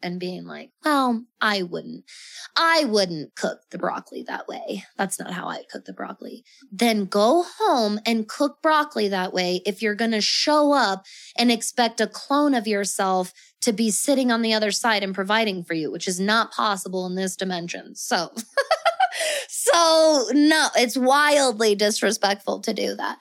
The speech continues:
Um, that's where this tip came from. And it was a really important experience that I had because I learned how to set that boundary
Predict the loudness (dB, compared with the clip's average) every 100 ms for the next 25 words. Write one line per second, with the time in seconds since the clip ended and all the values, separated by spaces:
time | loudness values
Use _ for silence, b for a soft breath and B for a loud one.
0 | B B B B 0 2 2 2 0 2
1 | 2 2 2 0 2 4 4 2 2 2
2 | 0 -2 -2 -2 -4 -4 -2 0 -2 -6
3 | -14 -14 -14 -4 0 2 0 0 2 2
4 | 2 0 0 0 0 0 -2 -2 -2 -4
5 | -6 -4 -2 -2 -2 -2 -2 -2 -4 -6
6 | -8 -4 -2 -2 -2 -4 -6 -4 -2 -4
7 | -4 -6 -2 -2 -2 -4 -4 -4 -4 -4
8 | -4 -4 -2 -4